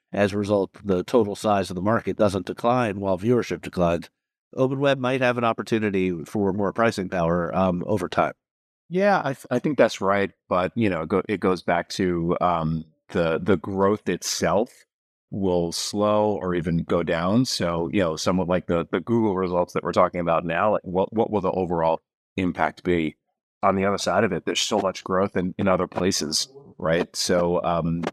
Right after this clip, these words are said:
Speaker 2: you know, there's gonna be C T V and retail media and, you know, perhaps, you know, some software that drives some of the, uh, yield increases that we're talking about.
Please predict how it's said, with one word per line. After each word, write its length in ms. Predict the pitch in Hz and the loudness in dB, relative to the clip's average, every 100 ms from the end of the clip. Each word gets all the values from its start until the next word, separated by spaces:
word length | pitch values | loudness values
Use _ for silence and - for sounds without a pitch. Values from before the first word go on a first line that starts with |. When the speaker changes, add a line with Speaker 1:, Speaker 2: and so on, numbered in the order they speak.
| - | -4
Speaker 2:
you 160 | 107 90 | 0 2
know, 140 | 78 | 2
there's 460 | 80 80 85 80 - | 0 0 -2 -2 -4
gonna 180 | 87 85 | -4 -2
be 500 | 90 85 85 85 - | 0 2 2 -2 -4
C 240 | - - - | -2 0 0
T 140 | 85 | -2
V 380 | 85 98 92 85 | -2 0 0 -2
and 80 | 78 | -4
retail 260 | 78 82 | -8 -6
media 640 | 82 107 98 90 87 82 82 - | -2 0 2 0 0 -4 -6 -2
and, 400 | 82 82 80 110 | 0 0 0 0
you 80 | |
know, 80 | 87 | -2
perhaps, 600 | - - 87 87 - - - | -4 -2 0 0 -2 -4 -2
you 140 | 101 | 0
know, 100 | 82 | 0
some 240 | - - | -2 -4
software 600 | - - 85 90 98 90 | -4 0 2 2 0 0
that 200 | 85 80 - _ _ - | 0 -2 -4 _ _ -10
drives 540 | 95 82 80 90 98 | -2 0 2 0 -2
some 460 | - - - - 98 | -6 -8 -4 0 0
of 140 | 98 | 0
the, 100 | 92 | 0
uh, 840 | 90 90 90 90 - 90 87 87 87 - | 0 2 0 -2 -2 0 0 -2 -4 -2
yield 260 | 107 104 | 0 2
increases 480 | 110 123 120 139 117 | 0 0 -2 -2 -2
that 140 | 127 | -2
we're 80 | - | 0
talking 280 | 147 147 165 | -2 -2 -2
about. 280 | 170 196 | 2 0